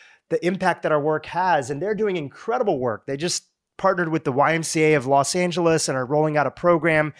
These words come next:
And they have people like, uh, actor Ben Affleck and, uh, and, and other top celebrities that are all part of their nonprofit, profit that are there to, like, spread the word further. So,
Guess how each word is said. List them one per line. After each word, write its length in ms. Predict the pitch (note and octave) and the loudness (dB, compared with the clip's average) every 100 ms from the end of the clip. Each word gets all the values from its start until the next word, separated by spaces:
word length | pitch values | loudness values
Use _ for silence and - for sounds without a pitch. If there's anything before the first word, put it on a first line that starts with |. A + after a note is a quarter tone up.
| - - - _ - | -18 -20 -20 _ -4
And 200 | D#3 C#3 | -2 0
they 120 | D#3 | 0
have 280 | D#3 D#3 - | 2 2 0
people 300 | E3+ E3 D3+ | -6 -2 0
like, 220 | C#3 B2+ G#2 G2+ - | 2 0 -4 -20 -6
uh, 180 | C#3+ B2 A2+ - | -4 -4 -8 -2
actor 280 | D#3 D#3 D3+ | -2 0 -2
Ben 220 | A#2+ C#3 | 0 0
Affleck 720 | D3+ F3 F3 - E3+ D3+ D3+ - | 2 0 0 2 2 2 0 -4
and, 360 | D3 C#3 C3 A#2 | -2 -2 -4 -2
uh, 260 | B2+ B2 A2+ - - _ _ _ | 0 0 -4 -14 -20 _ _ _
and, 320 | D3+ C3+ C3+ - | 0 0 -4 -6
and 280 | D3 C3+ C3 - | -4 -6 -12 -2
other 220 | E3 F#3 | 2 2
top 500 | F3 - E3+ F3+ - | 2 2 2 2 -2
celebrities 720 | - - D3 E3+ F#3 D#3+ C#3 | -8 -4 0 0 0 -2 -2
that 120 | C#3+ | -4
are 100 | C3+ | -4
all 280 | - D3 D#3 | 0 2 2
part 420 | D3+ - D3 D#3+ - | 0 0 2 2 0
of 200 | C#3+ B2 | -4 -2
their 300 | C#3+ C#3 C#3+ | -2 -2 -2
nonprofit, 720 | C#3 C#3 C3 E3 F#3+ F#3+ D3 - _ | -4 -4 -4 0 0 2 -2 -4 _
profit 460 | - F3 G3 D#3 B2+ | 0 2 2 0 0
that 100 | C#3+ | 0
are 100 | C#3+ | 0
there 240 | C3 D3+ | 0 0
to, 80 | D3+ | 0
like, 240 | D3 C3+ - | 0 -2 -4
spread 260 | - C#3 | -6 -6
the 80 | B2+ | -4
word 220 | B2+ B2+ | -6 -6
further. 460 | - F#3+ G3 C3+ G2+ | -2 2 2 0 -4
So, 320 | - D3 C3+ | 0 2 0